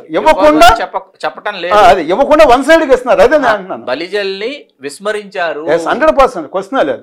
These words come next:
Speaker 2: బలిజల్ని విస్మరించారు.
Speaker 1: చంద్రబాబు నాయుడు ఉన్నప్పుడు విస్మరించారు,
Speaker 2: అవును.
Speaker 1: జ-, రాజశేఖర రెడ్డి ఉన్నప్పుడు విస్మరించారు, జగన్మోహన్ రెడ్డి విస్మరించారు. విస్మరిస్తున్నారు కాకుండా మీరు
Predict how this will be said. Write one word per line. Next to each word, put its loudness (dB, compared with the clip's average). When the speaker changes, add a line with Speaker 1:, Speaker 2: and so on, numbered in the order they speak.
Speaker 2:
బలిజల్ని -14
విస్మరించారు. -16
Speaker 1:
చంద్రబాబు 2
నాయుడు 2
ఉన్నప్పుడు -2
విస్మరించారు, -2
Speaker 2:
అవును. -8
Speaker 1:
జ-, 4
రాజశేఖర 4
రెడ్డి 0
ఉన్నప్పుడు -4
విస్మరించారు, -10
జగన్మోహన్ 2
రెడ్డి -4
విస్మరించారు. -6
విస్మరిస్తున్నారు -8
కాకుండా -2
మీరు -4